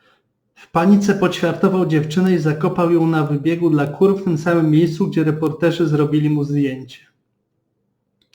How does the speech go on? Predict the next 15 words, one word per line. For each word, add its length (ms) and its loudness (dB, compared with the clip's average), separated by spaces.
Odkopane 580 0
szczątki 540 -4
Elsie 340 -2
przeniesiono 580 -2
do 140 -6
miejscowej 500 -2
kostnicy 1000 -4
i 100 -8
tam 240 0
Sir 360 0
Bernard 460 2
z 100 -12
Pillsbury 560 -2
dokonał 540 0
sekcji. 640 -10